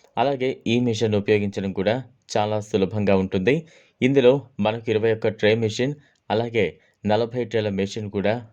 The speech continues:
అందుబాటులో ఉంది. ఇక ఈ మెషిన్ ఉపయోగించి ఏం పని చేస్తామనేది ఇప్పుడు చూద్దాం. ముందుగా మనకు లభించే ఉల్లిపాయలు, అల్లం, మిరపకాయ, క్యారెట్, కరివేపాకు, కొత్తిమీర, నిమ్మకాయలు మొదలైన కూరగాయలను సన్నగా కోసి పెట్టుకోవాలి వీడియోలో చూపించిన విధంగా.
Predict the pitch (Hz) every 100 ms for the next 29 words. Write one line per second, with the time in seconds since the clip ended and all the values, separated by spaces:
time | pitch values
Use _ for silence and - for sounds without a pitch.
0 | - 110 113 104 - 92 87 82 - _
1 | _ _ - 139 160 147 123 113 110 120
2 | 107 107 104 101 101 113 82 - - 104
3 | 117 120 107 104 101 - 95 92 90 131
4 | 139 - 107 - 196 87 - 80 - _
5 | _ _ _ 123 147 160 143 131 113 117
6 | 101 113 120 117 101 101 107 101 104 123
7 | 104 95 107 104 95 98 98 98 110 110
8 | 98 98 - 98 95 92 95 95 127 104
9 | - 90 95 120 104 98 98 92 123 143
10 | - _ - 104 120 151 127 110 104 104
11 | 104 104 95 - _ - 110 117 110 104
12 | 98 98 123 - - - 90 85 82 -
13 | _ _ _ 95 107 110 104 98 98 92
14 | 85 90 90 98 87